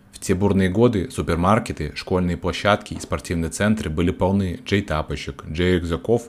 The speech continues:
и J-шорт. Аньелли также был растущей политической силой в европейском футболе. В две тысячи семнадцатом году он стал президентом Европейской ассоциации клубов, организации,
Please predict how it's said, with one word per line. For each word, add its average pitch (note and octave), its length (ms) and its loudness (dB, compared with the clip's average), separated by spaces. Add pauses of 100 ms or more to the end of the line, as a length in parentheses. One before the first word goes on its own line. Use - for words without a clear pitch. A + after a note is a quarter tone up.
и F2+ 80 -4
J-шорт. E2 580 0 (1000)
Аньелли F#2+ 440 4
также G2+ 340 2
был G2 280 0
растущей F2 460 -4
политической F2 580 -4
силой A2+ 360 0
в D#2+ 60 -4
европейском E2+ 600 -4
футболе. F2+ 560 -2 (600)
В E2+ 40 -10
две E2 100 -4
тысячи - 220 -2
семнадцатом F#2 520 -2
году E2+ 400 0 (200)
он F2+ 100 -4
стал F#2 240 -2
президентом F2+ 560 0
Европейской E2+ 580 -2
ассоциации F2 540 -4
клубов, F2 520 -4 (260)
организации, F2 880 0